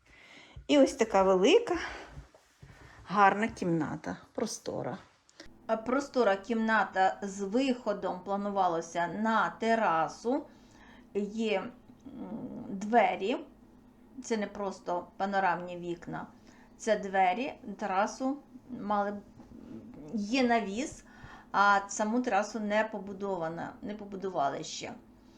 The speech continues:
Ось прекрасний вид, велика кімната, це може бути кабінет, ну, тобто вільного планування кімната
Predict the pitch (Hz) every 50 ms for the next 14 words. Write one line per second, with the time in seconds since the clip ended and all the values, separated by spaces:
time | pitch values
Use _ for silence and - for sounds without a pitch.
0 | - - - - - - 175 - - - 214 214 - 226 196 170 156 - - 175
1 | 180 185 196 226 277 311 302 - - - - - - - - - - - - -
2 | - - - - - - - - - - 202 247 262 233 220 - 185 190 - -
3 | 208 202 208 214 226 254 294 294 240 220 - - 226 208 208 202 190 196 190 175
4 | 175 175 180 180 175 - 170 208 202 185 190 202 226 247 254 254 254 - - -
5 | - - - 233 - - 381 285 247 - 180 - - 196 190 214 262 277 269 233
6 | 214 208 - 185 180 185 190 190 190 190 180 165 165 165 170 170 - - 170 170
7 | 175 170 180 170 180 175 - 233 285 - -